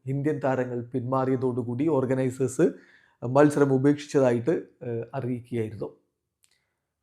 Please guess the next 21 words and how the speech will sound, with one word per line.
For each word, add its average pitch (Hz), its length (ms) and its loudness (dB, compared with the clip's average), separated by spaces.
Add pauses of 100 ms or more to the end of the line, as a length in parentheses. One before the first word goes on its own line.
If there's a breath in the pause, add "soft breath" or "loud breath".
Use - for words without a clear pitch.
(120)
ഇപ്പം 170 340 2
നമുക്കറിയാം, 139 460 2
ഇന്ത്യ 131 240 0
പാകിസ്ഥാൻ 120 540 -4
മത്സരം 117 380 -8 (240)
നടത്താവുന്ന 135 680 2
ഒരു 123 100 -4
സാഹചര്യമല്ല. 120 1000 -6 (600)
നിലവിലുള്ളത് 143 720 4
രണ്ട് 131 220 2
രാജ്യങ്ങൾക്കിടയിലെ 123 1040 -2
ഈ 135 100 -2
ഒരു 123 260 -2
പ്രശ്നങ്ങൾ 135 380 -6
നിലനിൽക്കുമ്പോൾ 127 720 -6
കളിക്കാൻ 131 440 -2
കഴിയില്ല 120 680 -4 (320)
എന്നറിയിച്ചുകൊണ്ടാണ് 151 1120 6 (140)
പ്രധാനപ്പെട്ട 139 580 2
താരങ്ങൾ 123 440 0
പിൻവാങ്ങിയത്. 123 760 0